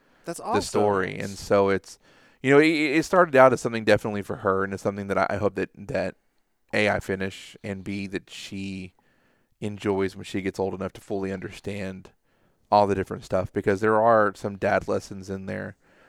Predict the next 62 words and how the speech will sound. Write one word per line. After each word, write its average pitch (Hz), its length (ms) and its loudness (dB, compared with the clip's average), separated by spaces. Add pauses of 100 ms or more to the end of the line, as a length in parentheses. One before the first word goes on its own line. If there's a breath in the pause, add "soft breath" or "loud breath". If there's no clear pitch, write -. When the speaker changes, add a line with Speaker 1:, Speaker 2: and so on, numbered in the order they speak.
(180 soft breath)
Speaker 2:
that 98 240 4
the 95 120 2
main 98 220 -4
character 95 400 -2
learns 95 400 -6
from 95 540 -6 (340)
one 104 120 -4
of 95 40 -6
the 95 80 -2
parental 98 260 -10
figures 95 320 -6
in 95 120 -12
his 95 200 -6
life 98 200 -4
that 101 100 -4
he 101 60 2
always 101 180 2
Speaker 1:
Mm-hmm. 98 60 0
Speaker 2:
references 95 360 -6
back 98 300 0
to, 95 260 -12
because, 95 500 -4 (1000 soft breath)
like, 104 220 2
kind 107 160 2
of 98 60 -2
like, 98 160 2
his 104 160 0
companion 101 540 -4
is 95 80 -14
always 98 240 -2
like, 98 200 -2
"Well, 101 220 -8 (240)
but 104 120 -6 (380)
why 113 200 -2
do 156 80 -10
you, 139 120 -12 (120)
why 120 160 8
do 151 60 2
you 139 120 -8
still 123 320 -2
do 113 240 -4
this? 107 160 -8
You 147 60 -10
did 208 120 -2
this 226 140 -4
as 151 100 -2
a 117 60 -2
kid. 117 420 2 (420 soft breath)
Why 120 180 8
do 156 80 0
you 156 100 -6
still, - 200 -2
why 120 180 6
are 147 80 2
you 131 120 -6
still 113 220 -4
this 104 220 -8
way?" 151 140 -2
And 117 80 -8
he's 123 100 -8
like, 113 180 -4
"Well, 107 180 -12